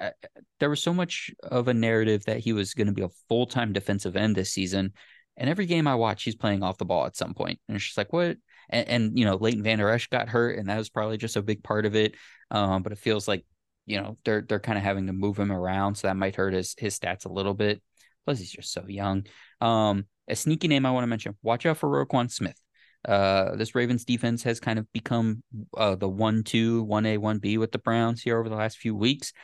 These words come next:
and he's the reason why. You know, this is a defense that's definitely greater than the sum of its parts. Mike Macdonald, if there was a coordinator of the year, he'd probably be the front runner for that right now.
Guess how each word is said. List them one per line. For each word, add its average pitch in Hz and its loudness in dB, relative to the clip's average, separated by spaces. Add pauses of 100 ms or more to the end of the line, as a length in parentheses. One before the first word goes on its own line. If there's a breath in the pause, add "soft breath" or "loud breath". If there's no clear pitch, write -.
(640 loud breath)
and 117 -2
he's 156 0
the 160 2
reason 120 2
why. - -6 (100)
You 113 0
know, 101 2
this 117 0
is 135 0
a 117 2
defense 107 -2
that's - -2 (200)
definitely 104 2 (240)
greater 107 4
than 104 0
the 98 -2
sum 101 -2
of 98 -6
its - -12
parts. - -2 (340 soft breath)
Mike 107 0
Macdonald, 113 0
if - -4
there 117 2
was 110 -2
a 92 -4
coordinator 117 0
of 120 -4
the 127 2
year, 123 2
he'd 120 -10
probably 110 2
be 107 -2
the 107 -2
front - -6
runner 117 0
for 117 -6
that 110 0
right 98 -4
now. 110 0